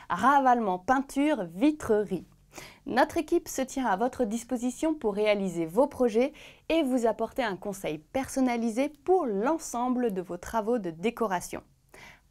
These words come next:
À l'écoute de vos besoins, mais aussi de vos envies, l'entreprise Cordier, artisan qualifié, met son expérience à votre service et vous aide à mettre en œuvre vos projets.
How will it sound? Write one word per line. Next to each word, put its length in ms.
À 120
l'écoute 340
de 80
vos 200
besoins, 400
mais 320
aussi 260
de 80
vos 240
envies, 300
l'entreprise 800
Cordier, 540
artisan 500
qualifié, 540
met 180
son 220
expérience 720
à 100
votre 320
service 500
et 140
vous 240
aide 160
à 80
mettre 260
en 160
œuvre 300
vos 180
projets. 540